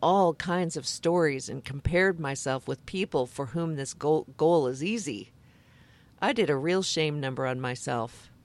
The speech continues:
"Your goal is pathetic, Carrie.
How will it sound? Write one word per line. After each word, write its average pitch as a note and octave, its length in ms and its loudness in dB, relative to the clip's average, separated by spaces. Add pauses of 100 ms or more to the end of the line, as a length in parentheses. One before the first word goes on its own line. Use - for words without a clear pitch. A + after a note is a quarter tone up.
(680)
"Your D#4+ 180 0
goal E4+ 280 0
is C4 120 -2
pathetic, A#3+ 760 2
Carrie. D#3 600 -2